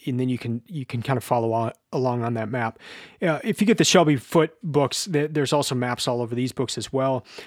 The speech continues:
Um, and it looks like, uh, ones that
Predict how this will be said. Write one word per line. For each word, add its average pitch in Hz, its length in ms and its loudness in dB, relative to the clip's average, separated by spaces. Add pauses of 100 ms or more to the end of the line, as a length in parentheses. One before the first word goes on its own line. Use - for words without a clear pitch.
(160)
Um, 110 400 -4 (180)
and 139 120 -4
it 120 40 -4
looks 160 220 -2
like, 135 340 -2
uh, 117 220 -4 (180)
ones 135 340 -2
that 117 240 -6